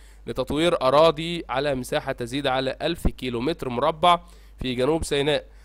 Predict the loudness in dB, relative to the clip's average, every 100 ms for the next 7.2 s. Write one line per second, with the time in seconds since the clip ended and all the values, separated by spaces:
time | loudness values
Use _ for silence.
0 | -12 0 2 2 0 2 2 2 2 2
1 | 0 -2 -2 -2 -2 -2 -2 -4 -2 2
2 | 2 0 -2 -4 -6 -6 -6 -4 -6 -8
3 | -8 -6 -4 -4 -4 -8 -16 -20 -20 -20
4 | -20 -20 -20 -20 -20 -18 -12 -8 -2 0
5 | 0 -2 0 0 0 -2 0 0 0 -2
6 | -2 -4 -2 0 0 0 -2 -4 -4 0
7 | 0 0